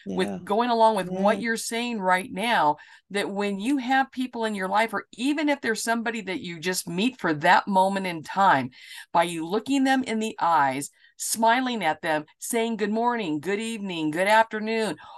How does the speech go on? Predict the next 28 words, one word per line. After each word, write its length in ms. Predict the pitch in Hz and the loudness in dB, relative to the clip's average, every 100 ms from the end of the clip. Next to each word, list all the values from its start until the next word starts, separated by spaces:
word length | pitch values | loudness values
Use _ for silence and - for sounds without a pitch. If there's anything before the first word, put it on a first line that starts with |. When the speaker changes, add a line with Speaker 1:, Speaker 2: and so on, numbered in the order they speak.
| - - | -10 2
Speaker 1:
or, 180 | 180 | 2
"Hey, 380 | 170 285 370 285 | 4 -2 0 -2
how 260 | 226 339 294 | 0 4 8
are 220 | 294 339 | 8 8
you?" 220 | 285 196 165 | 6 0 -4
Even 360 | - 262 277 | -8 -4 -4
Speaker 2:
Mm-hmm. 440 | 185 185 185 208 208 | -4 -4 -2 -2 2
Speaker 1:
whatever, 580 | 262 285 320 262 151 - - _ _ _ | 2 4 4 4 -2 -4 -20 _ _ _
just 300 | - 311 285 | 0 0 2
those 240 | 285 277 - | 2 2 0
simple 400 | 277 294 277 254 | -2 -2 -4 -4
little 220 | 262 254 | -4 -6
things 420 | - 277 269 247 | -4 0 2 0
can 280 | - 233 208 | -2 -4 -4
change 480 | - 233 262 247 - | -6 -4 -2 -2 -4
somebody's 880 | - - 247 226 202 202 202 185 - _ - | -6 -2 0 2 2 2 -4 -8 -12 _ -6
entire 680 | 180 - - 277 330 311 | -6 -6 -4 2 4 4
life. 600 | 277 285 466 466 - - - _ _ _ - | 4 2 2 0 -6 -14 -20 _ _ _ -6
Speaker 2:
It 120 | 247 226 | 0 6
helps 200 | 262 - | 6 6
Speaker 1:
<laughs> 60 | |
That, 80 | 240 | 4
Speaker 2:
people 220 | 294 233 | 4 8
Speaker 1:
that's 140 | 285 277 | 6 8
Speaker 2:
feel 180 | 294 | 6
Speaker 1:
incredible. 220 | 269 466 427 | 6 6 8
Speaker 2:
seen. 680 | 311 370 339 233 185 165 - | 6 6 6 4 0 -6 -6
Speaker 1:
They're, 140 | 233 | -6